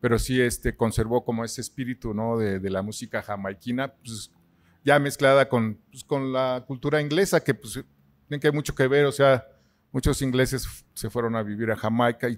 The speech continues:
y hubo mucho esa influencia entre los punks, entre los punks de la época y, y, este, y la música jamaiquina que se empezó a hacer en,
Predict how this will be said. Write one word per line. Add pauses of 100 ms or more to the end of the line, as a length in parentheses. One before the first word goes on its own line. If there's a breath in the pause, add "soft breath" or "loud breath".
(120)
y
hubo
mucho
esa
influencia
entre
los
punks, (480)
entre
los
punks
de
la
época
y,
y,
este,
y
la
música
jamaiquina
que
se
empezó
a
hacer
en,